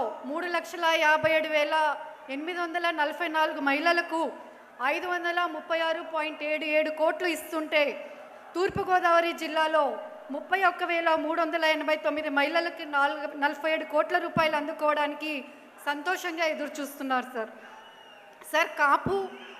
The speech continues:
బలిజ, తెలగ మరియు ఒంటరి కులాలకు చెందిన నిరుపేద కుటుంబాలకు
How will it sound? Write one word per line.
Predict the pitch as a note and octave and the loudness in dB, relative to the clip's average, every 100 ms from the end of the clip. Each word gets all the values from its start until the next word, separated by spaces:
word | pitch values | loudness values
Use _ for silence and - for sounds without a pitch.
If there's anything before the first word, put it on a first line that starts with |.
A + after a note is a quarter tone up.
| - | 4
బలిజ, | D4 D#4+ F4 F4 F4 F4 - - - - | 4 4 2 6 6 4 -2 -14 -14 -2
తెలగ | D4 E4 E4+ F4+ F4 F4 - - - C4+ | 0 0 2 2 2 0 -10 -16 -6 2
మరియు | D#4 F4 D#4 | 4 4 4
ఒంటరి | D4+ D#4+ F#4 F#4 | 2 4 2 2
కులాలకు | F4+ E4+ E4+ E4+ E4+ | 2 4 4 -2 -2
చెందిన | D#4 D#4+ D#4+ D4+ A3+ - - - - | 0 2 4 6 4 -4 -12 -16 -10
నిరుపేద | B3+ D#4+ G4 G4 G4+ G4+ F#4+ | -4 -2 -2 -2 -2 -4 -6
కుటుంబాలకు | C#4+ F4+ E4+ E4+ E4+ E4 E4+ | -8 -6 0 2 2 0 2